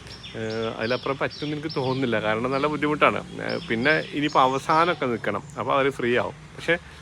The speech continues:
ഒരു പത്ത് മണി വരെയൊക്കെ നിൽക്കേണ്ടി വരും. ഇപ്പോൾ ഒരു എട്ടര മണി, ഒമ്പത് മണി ആവാറായി.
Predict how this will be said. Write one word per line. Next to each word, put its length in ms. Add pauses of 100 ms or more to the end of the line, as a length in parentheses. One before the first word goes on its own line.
(240)
ഒരു 140
പത്ത് 240
മണി 160
വരെയൊക്കെ 220
നിൽക്കേണ്ടി 280
വരും. 100
ഇപ്പോൾ 140
ഒരു 60
എട്ടര 240
മണി, 320 (220)
ഒമ്പത് 280
മണി 160
ആവാറായി. 480